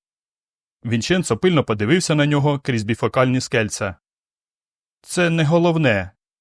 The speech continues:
відповів він. Хорнер спохмурнів. Сьогодні вони вперше мали побачити унікальні кадри надсповільненої зйомки атомного вибуху.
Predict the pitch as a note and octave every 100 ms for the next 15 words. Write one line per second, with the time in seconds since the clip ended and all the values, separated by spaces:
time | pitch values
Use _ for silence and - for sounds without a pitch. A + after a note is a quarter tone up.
0 | _ B2 A2 A2+ A2+ G#2 G#2+ G2 F2+ _
1 | _ _ _ _ _ _ - B2+ B2+ A#2+
2 | A#2 - A#2+ - B2+ A#2 G2+ F2 _ _
3 | _ _ _ - B2+ A#2 E3+ C#3+ D3+ B2
4 | A#2+ B2 - F3+ - A#2+ C3+ C3+ - G#2+
5 | D#3+ - C3+ C#3+ B2 A2+ G2 C#3+ E3+ D#3+
6 | D#3+ D#3 D3 B2+ A2 A#2 - A2 D#3 D#3+
7 | C3+ C3 C3 A#2 C#3 C3 - C#3 A#2+ A2+
8 | B2 B2 A#2+ C3 A#2+ G#2 - A2